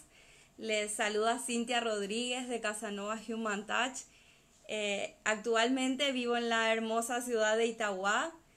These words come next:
y las lluvias que hay en Itauguá generalmente son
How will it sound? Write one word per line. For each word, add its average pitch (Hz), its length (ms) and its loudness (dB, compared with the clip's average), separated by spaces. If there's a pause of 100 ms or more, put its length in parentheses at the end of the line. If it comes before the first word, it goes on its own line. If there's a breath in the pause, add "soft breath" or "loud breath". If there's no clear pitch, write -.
(240 soft breath)
y 233 220 0
las 220 320 0
lluvias 262 600 0
que 233 140 0
hay 220 220 4
en 233 80 2
Itauguá 220 480 0
generalmente 214 800 -2
son 220 500 -4